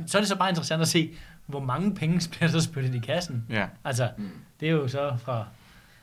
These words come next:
Speaker 2: Men det
Speaker 1: ja,
Speaker 2: kommer ikke
Speaker 1: alt
Speaker 2: an
Speaker 1: fra uendeligt, altså, til ingenting. Altså
Speaker 2: Lige præcis, men det er netop de to valgmuligheder. Enten så har du centerforliget,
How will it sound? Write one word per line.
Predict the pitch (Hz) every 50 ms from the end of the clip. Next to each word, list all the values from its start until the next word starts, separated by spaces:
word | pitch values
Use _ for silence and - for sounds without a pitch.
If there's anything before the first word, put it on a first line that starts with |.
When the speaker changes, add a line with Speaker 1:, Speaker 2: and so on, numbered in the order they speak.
| - - - - - -
Speaker 2:
Men | - 113 110
det | 139
Speaker 1:
ja, | 131
Speaker 2:
kommer | 127 147
ikke | 123 107 104
Speaker 1:
alt | -
Speaker 2:
an | -
Speaker 1:
fra | - 160 156
uendeligt, | 156 160 170 180 175 165 139 135
altså, | 131 131 135 131
til | 127 151
ingenting. | 143 160 175 175 170 156 139 139 127 123 - -
Altså | 147 123 117 120
Speaker 2:
Lige | 127 117
præcis, | 113 117 113 120 107 -
men | - -
det | - 151
er | 131
netop | 127 127 113 110 -
de | 127
to | 117 - 139 123 113 113
valgmuligheder. | 123 113 110 110 113 110 101 104 104
Enten | 127 139
så | 123 143 135
har | 123 123 117
du | 104 101
centerforliget, | - - 156 147 131 123 113 - 117 110 107 107 104 95 90 90